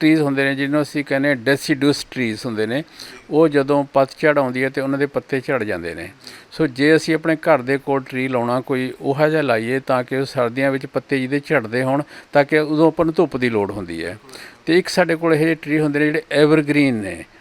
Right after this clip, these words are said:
ਉਹਨਾਂ ਦੇ ਕਿਸੇ ਵੀ ਮੌਸਮ ਦੇ ਵਿੱਚ ਪੱਤੇ ਨਹੀਂ ਝੜਦੇ। ਤੇ ਉਹ ਆਪਾਂ ਉੱਥੇ ਲਗਾਈਏ ਜਿੱਥੇ ਸਾਨੂੰ ਹਮੇਸ਼ਾ ਹੀ ਸ਼ੇਡ ਦੀ ਲੋੜ ਹੈ ਜ਼ਿਆਦਾਤਰ। ਸੋ ਇੱਦਾਂ ਦੇ ਬਹੁਤ ਨੇ। ਫਿਰ ਕੁਛ ਹੈਗੇ ਨੇ ਜਿਹੜੇ ਕਿ foliage ornamental ਨੇ, ਕੁਛ ਜਿਨ੍ਹਾਂ ਦੇ ਫਲਾਵਰਸ ਨੇ,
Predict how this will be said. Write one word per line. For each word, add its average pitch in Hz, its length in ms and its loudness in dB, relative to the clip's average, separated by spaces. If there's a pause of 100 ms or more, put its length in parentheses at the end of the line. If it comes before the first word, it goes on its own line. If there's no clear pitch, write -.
(120)
ਉਹਨਾਂ 151 200 2
ਦੇ 160 140 -2 (100)
ਕਿਸੇ 175 300 -2
ਵੀ 170 120 0
ਮੌਸਮ 143 300 -2
ਦੇ 143 80 -2
ਵਿੱਚ 143 120 -4
ਪੱਤੇ 135 340 -2
ਨਹੀਂ 101 100 -4
ਝੜਦੇ। 92 400 -4 (460)
ਤੇ 147 80 -4
ਉਹ 180 480 2
ਆਪਾਂ 160 240 0
ਉੱਥੇ 165 200 -2
ਲਗਾਈਏ 143 380 0
ਜਿੱਥੇ 147 280 -2
ਸਾਨੂੰ 135 440 -2
ਹਮੇਸ਼ਾ 135 400 -2
ਹੀ 143 180 -4
ਸ਼ੇਡ 131 300 0
ਦੀ 120 160 -2
ਲੋੜ 92 240 -6
ਹੈ 92 60 -8
ਜ਼ਿਆਦਾਤਰ। 87 500 -10 (380)
ਸੋ - 160 -8
ਇੱਦਾਂ 156 280 6
ਦੇ 147 80 6
ਬਹੁਤ 139 280 -2
ਨੇ। 139 160 -2
ਫਿਰ 156 220 -2
ਕੁਛ 165 280 -4
ਹੈਗੇ 147 240 0
ਨੇ 151 240 2 (440)
ਜਿਹੜੇ 151 220 2
ਕਿ 160 80 -2
foliage 156 640 4
ornamental 127 400 -2
ਨੇ, 123 260 -2
ਕੁਛ 143 340 -4
ਜਿਨ੍ਹਾਂ 135 300 -2
ਦੇ 143 60 0
ਫਲਾਵਰਸ 131 600 2
ਨੇ, 123 380 -4